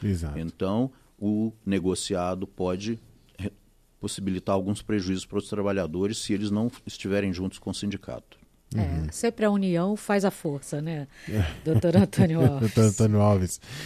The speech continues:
Speaker 1: Muito bem. É, nós estamos, então, portanto, encerrando aqui, ah, com, ah, o doutor Antônio Alves, ele que é advogado trabalhista. Algo, tem alguma outra? Tem, nesse momento não, né, Bel?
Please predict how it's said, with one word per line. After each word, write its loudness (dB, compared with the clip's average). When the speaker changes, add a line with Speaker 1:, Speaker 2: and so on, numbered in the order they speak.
Speaker 1:
Muito 4
bem. 4
É, 6
nós 10
estamos, 8
então, 6
portanto, 2
encerrando 4
aqui, 8
ah, 6
com, 6
ah, 0
o -2
doutor 2
Antônio 4
Alves, 6
ele 6
que 0
é 4
advogado 0
trabalhista. 2
Algo, -2
tem 2
alguma 4
outra? -6
Tem, -2
nesse 2
momento 2
não, 2
né, 2
Bel? -2